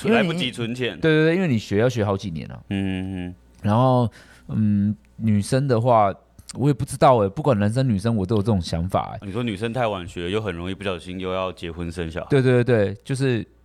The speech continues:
Speaker 1: 我觉得也不是说太晚学结婚生小孩不对，但就是我，我，我不知道为什么，我以前就是被灌输，所以人家问我说我要学这个要不要读大学，我都跟他说，“哎，其实不用读啊。”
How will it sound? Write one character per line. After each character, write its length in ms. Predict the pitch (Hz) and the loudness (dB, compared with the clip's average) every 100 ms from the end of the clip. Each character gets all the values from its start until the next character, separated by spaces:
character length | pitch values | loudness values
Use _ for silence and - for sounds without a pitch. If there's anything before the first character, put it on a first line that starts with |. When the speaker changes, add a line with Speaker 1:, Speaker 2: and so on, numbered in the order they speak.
| _ - - - | _ -20 -20 -4
Speaker 1:
我 120 | 120 | -2
觉 120 | 175 | 2
得 80 | 208 | 4
也 100 | 156 | 4
不 140 | 95 | 0
是 160 | 120 180 | -2 -2
说 260 | 165 165 170 | 0 2 2
太 200 | - 180 | 2 2
晚 200 | 113 87 | 2 -2
学 180 | - 95 | -2 -2
结 140 | 107 | 0
婚 100 | 117 | 0
生 140 | 135 135 | 0 0
小 160 | 120 | 0
孩 100 | 85 | 0
不 140 | 82 95 | -4 -6
对， 240 | - 110 | 0 0
但 160 | 127 131 | 2 0
就 100 | 139 | 0
是 220 | 135 139 - - - | 0 -2 -4 -20 -20
我， 220 | - 110 | -4 -2
我， 240 | 113 120 127 | 0 0 2
我 60 | 123 | 0
不 120 | 117 | 0
知 120 | 160 | 2
道 120 | 170 170 | 4 4
为 100 | 160 | 2
什 100 | 117 | 0
么， 80 | |
我 160 | 92 127 | 0 0
以 40 | 123 | 0
前 140 | 101 | 0
就 80 | 107 | 0
是 60 | |
被 140 | 120 120 | 0 -2
灌 240 | - 107 | 2 0
输， 140 | 101 113 | 0 -2
所 100 | 127 | 0
以 60 | |
人 100 | 110 | 2
家 120 | 110 | 2
问 80 | 120 | 2
我 100 | 117 | 0
说 140 | 95 117 | 0 4
我 100 | 101 | 4
要 80 | |
学 160 | 120 101 | 4 0
这 100 | 95 | 0
个 80 | 104 | 2
要 80 | 98 | 2
不 80 | |
要 80 | 101 | 2
读 160 | 98 90 | 0 0
大 160 | 101 | 0
学， 140 | 90 82 | 0 -2
我 100 | 85 | -4
都 120 | 107 | -2
跟 100 | 120 | 0
他 20 | |
说 120 | 123 143 | 0 -2
，“哎， 20 | |
其 120 | 135 | -2
实 60 | 127 | -2
不 120 | 101 | 0
用 180 | 113 104 | 0 0
读 180 | 90 | -4
啊。” 120 | 73 | -6